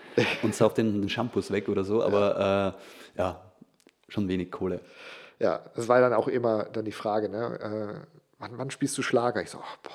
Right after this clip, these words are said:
Speaker 1: bitte nicht, ey." Und dann musste ich halt aber trotzdem zwei Schlager-C Ds mit den großen Hits, so, äh, Cowboy und Indianer und,
Speaker 2: Ja.
Speaker 1: und, und Andrea Berg und
Speaker 2: Lustigerweise kam das ja dann irgendwie später, das war dann so meine Zeit, weil ich vorhin D J Ötzi gesagt hab, so, äh,
Speaker 1: Ja.
Speaker 2: das kam ja dann auch mit rein. Es,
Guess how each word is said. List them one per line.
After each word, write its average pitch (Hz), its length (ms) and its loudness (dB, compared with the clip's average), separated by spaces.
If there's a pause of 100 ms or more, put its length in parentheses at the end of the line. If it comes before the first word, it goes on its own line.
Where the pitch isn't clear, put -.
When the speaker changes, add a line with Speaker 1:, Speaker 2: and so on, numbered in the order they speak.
(140)
Speaker 1:
bitte - 260 -18
nicht, 110 260 -16
ey." 120 240 -16
Und - 80 -20
dann 107 80 -14 (140)
musste 110 220 -6
ich 113 100 -4
halt 117 160 -2
aber 117 140 -4
trotzdem - 320 -6
zwei 110 200 -4
Schlager-C 110 480 -4
Ds 92 220 -6
mit 98 80 -10
den 98 80 -12
großen 107 260 -4
Hits, 110 220 -8
so, 95 220 -2
äh, 95 300 -6 (540)
Cowboy 113 360 0
und 104 60 -8
Indianer 107 720 -4
und, 107 80 -6
Speaker 2:
Ja. 110 140 -6
Speaker 1:
und, 98 280 -12
und - 300 -14
Andrea 110 280 -4
Berg 107 360 -6
und 117 60 0
Speaker 2:
Lustigerweise 135 520 2
kam 156 300 -2
das 135 100 0
ja 127 80 4
dann 117 180 0
irgendwie 117 280 2
später, - 320 2
das 98 100 2
war 104 100 4
dann 107 140 2
so 107 80 -6
meine 107 300 -2
Zeit, 95 360 -2
weil 95 80 -2
ich - 120 -8
vorhin 107 240 2
D 101 60 -4
J 95 200 2
Ötzi 113 160 -4
gesagt 90 300 -4
hab, 85 100 -4
so, - 200 -4
äh, - 120 -4
Speaker 1:
Ja. 101 80 -6
Speaker 2:
das - 140 -6
kam - 180 -4
ja 151 80 4
dann 135 120 4
auch 147 160 0
mit 107 180 -2
rein. 90 240 -6 (320)
Es, - 120 -8